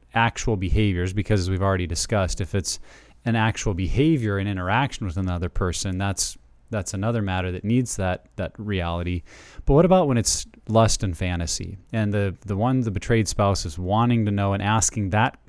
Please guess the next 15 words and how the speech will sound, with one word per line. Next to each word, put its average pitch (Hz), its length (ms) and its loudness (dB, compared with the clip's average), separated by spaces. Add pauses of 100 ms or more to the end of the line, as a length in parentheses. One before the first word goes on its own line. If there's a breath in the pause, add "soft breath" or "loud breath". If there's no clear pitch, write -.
(260 soft breath)
In 120 100 4
fact, 110 240 4
those, 117 300 8
I've 113 160 6
heard 113 180 4
those 107 240 8
very 113 320 8
questions, 85 480 -2
my 87 140 0
sister, 127 520 2
my 92 160 2
friends, 113 440 2
people 107 280 2
at 95 60 -2
church. - 380 -4